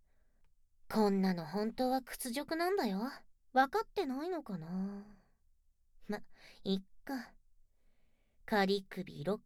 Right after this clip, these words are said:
クを解除して、左右から足裏をできるだけ広い面積で密着するように挟み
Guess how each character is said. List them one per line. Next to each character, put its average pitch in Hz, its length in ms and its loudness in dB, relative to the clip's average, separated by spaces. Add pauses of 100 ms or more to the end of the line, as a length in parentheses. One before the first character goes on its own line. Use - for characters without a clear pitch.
(100)
ク 196 160 -6
を 151 240 -6
解 214 380 0
除 156 180 -10
し - 280 -10 (100)
て、 - 240 -8 (720)
左 214 320 2
右 202 500 -2
か 170 220 -10
ら 185 500 -6 (760)
足 240 400 2
裏 262 260 2
を 254 80 4
で 240 160 2
き 294 140 -4
る 311 80 0
だ 302 140 0
け 294 120 -8
広 285 420 -2
い 240 60 0
面 185 220 -2
積 151 320 -14
で 147 120 -4
密 160 160 -4 (120)
着 - 240 -8
す 277 160 -4
る 269 120 0
よ 262 180 4
う 190 40 0
に 151 140 -4
挟 156 480 -4
み 262 180 -6